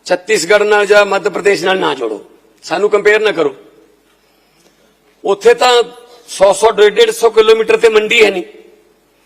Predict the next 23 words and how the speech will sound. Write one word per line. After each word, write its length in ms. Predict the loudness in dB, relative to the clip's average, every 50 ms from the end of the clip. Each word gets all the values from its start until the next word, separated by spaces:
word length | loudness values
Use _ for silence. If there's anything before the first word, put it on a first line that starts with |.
| _ _ _ _ -10
ਸਾਡੇ 340 | -4 -2 0 2 2 2
ਹਰ 180 | 2 2 0 0
ਦੋ 160 | 2 2 2
ਤਿੰਨ 200 | 4 2 0 0
ਕਿਲੋਮੀਟਰ 480 | 2 -2 0 0 0 -2 -2 -2 -2 0
ਬਾਅਦ 200 | 2 2 0 2
ਮੰਡੀ 360 | -2 -4 -4 -2 0 0 0
ਹੈ।" 40 | 0 -2 -16 -20 -20 -20 -20 _ _ _ _ _ _ _ _ _ _ _ _ _ _ _ _ _ _ _ _ _ _ _ _ _ _ _ _ -2
ਉੱਥੇ 220 | -2 -2 2 2 2
ਤਾਂ 100 | 2 2
ਕਿਸਾਨ 380 | 0 0 0 2 2 0 0
ਕਹਿੰਦਾ 380 | 0 0 0 0 0 0 -2 -2 -8 -16 -20 -20 _ _ _ _ _ _ _ _ -10
ਵੀ, 100 | -10 -4
"ਕੋਈ 260 | 2 4 4 6 6
ਆਵੇ, 460 | 4 2 2 4 4 4 4 2 -2 -6
ਮੇਰੀ 160 | -8 -6 -6 -6
ਫਸਲ 300 | -4 -4 -2 0 0 0
ਚੱਕ 220 | 0 -2 0 0
ਕੇ 100 | 0 0
ਲੈ 160 | 0 0 2
ਜਾਏ, 160 | 2 2 2 2
ਰੇਟ 260 | 2 0 0 0 -2
ਮੈਂ 320 | -2 -2 -2 -2 -4 -6